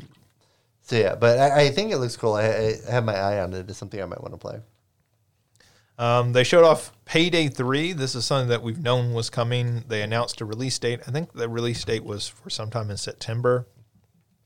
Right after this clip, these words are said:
Speaker 2: Uh, so we didn't have a release date previous to this. You know, this is more Payday. Uh, this isn't the most flashy looking game, but I imagine that's because Payday two is wildly popular and still thousands of people playing it online every day.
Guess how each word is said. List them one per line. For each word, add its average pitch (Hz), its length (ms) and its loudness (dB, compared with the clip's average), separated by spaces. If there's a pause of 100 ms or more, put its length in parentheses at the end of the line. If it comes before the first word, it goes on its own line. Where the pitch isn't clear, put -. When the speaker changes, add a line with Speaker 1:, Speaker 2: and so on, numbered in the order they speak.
(280)
Speaker 2:
Uh, 107 160 -4
so 113 140 -4
we 104 100 -4
didn't 113 200 -2
have 107 180 -2
a 101 300 -2
release 107 360 -6
date 107 240 -4
previous 110 480 -4
to 113 120 -8
this. 110 320 -2 (560)
You 170 100 -12
know, 151 80 -2
this 143 220 0
is 135 100 -2
more 135 240 4
Payday. 117 540 0 (240)
Uh, 110 220 -2
this 127 200 0
isn't 143 260 0
the 131 60 -2
most 135 240 0
flashy 127 480 0
looking 123 380 -2
game, 123 520 0 (520)
but 104 260 0
I 110 120 -2
imagine 117 360 0
that's 113 220 -2
because 104 560 -2 (120)
Payday 160 380 0
two 139 360 -2
is 101 120 -6
wildly 135 640 -4
popular 120 580 0
and 95 100 -10
still 120 220 -4
thousands 117 500 -2
of 110 100 -4
people 110 260 -6
playing 117 380 -4
it 113 100 -4
online 117 420 -2
every 127 240 -2
day. 127 380 4